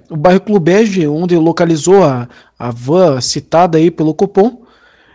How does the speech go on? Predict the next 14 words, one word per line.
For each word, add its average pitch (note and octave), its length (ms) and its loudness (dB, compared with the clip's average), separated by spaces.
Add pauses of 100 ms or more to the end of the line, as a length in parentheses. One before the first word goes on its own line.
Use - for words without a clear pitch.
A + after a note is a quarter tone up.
(120)
realizou G#3 460 4
a - 40 6
abordagem, G#3 760 2
sendo G#3 260 0
que G#3+ 140 0
havia G3 460 4
um F#3+ 180 0
masculino G#3 520 2
e A3 60 4
duas A3 240 0
femininas G3 480 2
em G3 60 0
seu G3+ 160 -2
interior. E3+ 460 0